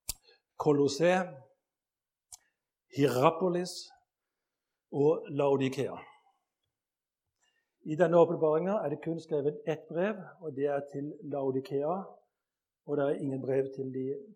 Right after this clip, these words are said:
to andre menighetene. Men, eh, Paulus, han har skrevet brev til kolosserne, det vet vi. Paulus har også skrevet et brev til laodikerne, til Laodikea, men det har gått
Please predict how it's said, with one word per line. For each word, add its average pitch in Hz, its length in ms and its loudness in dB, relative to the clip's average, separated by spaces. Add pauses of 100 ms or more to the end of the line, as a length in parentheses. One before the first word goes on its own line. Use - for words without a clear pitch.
to 139 180 -10
andre 117 180 -12
menighetene. 107 520 -18 (540)
Men, 147 240 -4
eh, 151 240 0 (220)
Paulus, 185 380 2 (280)
han 147 180 -4
har 156 80 -2
skrevet 156 400 0
brev 165 280 0 (240)
til 147 220 -6 (100)
kolosserne, 170 840 -4
det 143 120 -8
vet 160 160 -2
vi. 202 140 -6 (1160)
Paulus 175 460 2
har 151 120 2
også 156 260 4
skrevet 151 300 0
et 147 100 -4
brev 147 260 0 (100)
til 147 140 -8
laodikerne, 156 960 -4 (180)
til 147 120 -6
Laodikea, 147 640 -2 (380)
men 135 180 -10
det 139 180 -2
har 135 160 -2
gått 127 240 -10